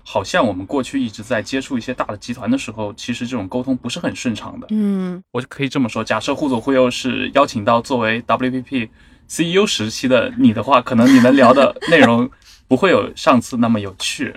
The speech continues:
Speaker 2: <laughs> 我相信很多大集团都是这样，包括我现在很多客户都是这样啊，他们要出来演讲，可能都得要得到集团的允许，你都要拿到 clearance。啊，如果集团不允许，你就没有办法出来去做很多的分享，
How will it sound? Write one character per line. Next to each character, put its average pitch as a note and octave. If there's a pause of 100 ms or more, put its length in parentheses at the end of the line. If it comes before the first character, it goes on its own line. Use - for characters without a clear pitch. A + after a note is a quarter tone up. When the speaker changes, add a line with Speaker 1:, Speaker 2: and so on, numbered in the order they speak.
(140)
Speaker 2:
<laughs> -
我 -
相 D4
信 F4
很 B3
多 F#3+
大 G#3
集 G3
团 E3+
都 E3+
是 E3+
这 E3
样， E3
包 G#3
括 A3
我 F3
现 G3+
在 F#3+
很 F3+
多 D#3+
客 E3+
户 E3
都 D#3+
是 D#3
这 D3+
样 D3
啊， C#3
他 G#3
们 G#3+
要 G#3
出 A3
来 G3+
演 E3+
讲， D#3
可 D3
能 D3
都 E3+
得 D3
要 D3+
得 C3+
到 D3+ (140)
集 -
团 D#3+
的 D3+
允 C#3+
许， - (260)
你 E3+
都 F3+
要 F3
拿 D#3
到 D#3
clearance。 D3+ (640)
啊， D#3+
如 D#3+
果 F#3 (160)
集 E3+
团 E3+
不 F#3
允 E3
许， -
你 C#3+
就 D#3
没 D#3
有 E3
办 D#3+
法 -
出 -
来 C#3
去 C#3+
做 D3+
很 -
多 D#3
的 D#3
分 E3
享， -